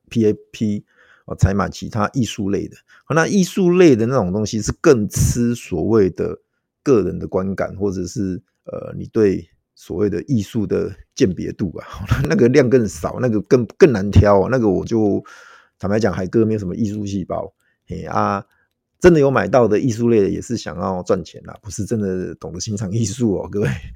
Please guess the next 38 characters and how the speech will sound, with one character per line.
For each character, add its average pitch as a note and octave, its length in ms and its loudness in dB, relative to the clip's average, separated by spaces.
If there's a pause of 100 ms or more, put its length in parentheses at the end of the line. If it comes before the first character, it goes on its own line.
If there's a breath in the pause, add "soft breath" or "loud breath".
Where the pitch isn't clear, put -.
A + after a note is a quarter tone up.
<laughs> - 380 -18
要 A2 80 4
能 F#2+ 160 0
了 D#2+ 180 -4
解 - 240 -14
啊。 F2+ 80 -12
所 A#2 160 -2
以 G#2+ 40 2
我 F2 200 0
这 C3+ 140 -2
个， C3+ 80 0
这， D#3+ 220 8
这， D#3+ 340 8
像 F#3 260 0
这 F3+ 100 6
一 D#3 60 8
类 C#3+ 160 10
的， G2 100 4
我 F2 80 -2
就 G2 280 2
尽 A2 200 -6
量 G2 140 -2
不 F#2+ 80 -4
要 F#2 100 0
去 F#2 100 -4
做 F#2 180 -4
推 D#2+ 200 -8
荐 F2+ 220 -4
了， E2 100 -8
因 F#2+ 120 -6
为 F#2 260 -2 (300 soft breath)
自 - 100 -10
己 - 160 -10
也 C#2+ 80 -6
没 G2 100 -4
有 A2+ 80 0
很 G#2 180 -4
懂。 - 200 -2